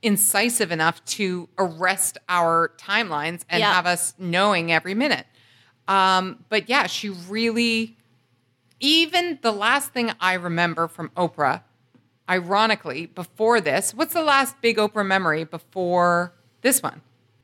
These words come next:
Speaker 2: Mm.
Speaker 1: I'll tell you. It was her speech at the twenty eighteen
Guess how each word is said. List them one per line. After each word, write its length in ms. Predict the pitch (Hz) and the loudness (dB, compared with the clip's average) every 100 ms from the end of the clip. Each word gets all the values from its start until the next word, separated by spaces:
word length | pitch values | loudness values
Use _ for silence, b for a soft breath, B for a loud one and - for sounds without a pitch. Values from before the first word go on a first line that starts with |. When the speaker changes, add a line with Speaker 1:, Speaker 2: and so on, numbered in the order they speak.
| _ | _
Speaker 2:
Mm. 1200 | 233 220 214 208 233 240 233 240 240 233 226 233 226 | -2 0 0 -2 -2 -2 -2 -2 -2 -4 -4 -6 -2
Speaker 1:
I'll 120 | 151 | 0
tell 240 | 247 320 294 | 2 0 0
you. 160 | 143 - b b b - | -4 -8 b b b -2
It 200 | 226 262 | 0 0
was 160 | 269 | -4
her 180 | - 294 | -4 -2
speech 760 | - - - 240 233 - - _ _ _ | 0 0 0 -2 -2 -8 -16 _ _ _
at 140 | 202 - | -6 -4
the 280 | 208 196 190 - | -4 -4 -6 -12
twenty 680 | - 240 240 240 233 240 - | -8 0 0 2 2 0 0
eighteen 1040 | 214 262 247 _ - - 180 165 165 196 | 0 0 -4 _ -10 -4 -2 0 0 -4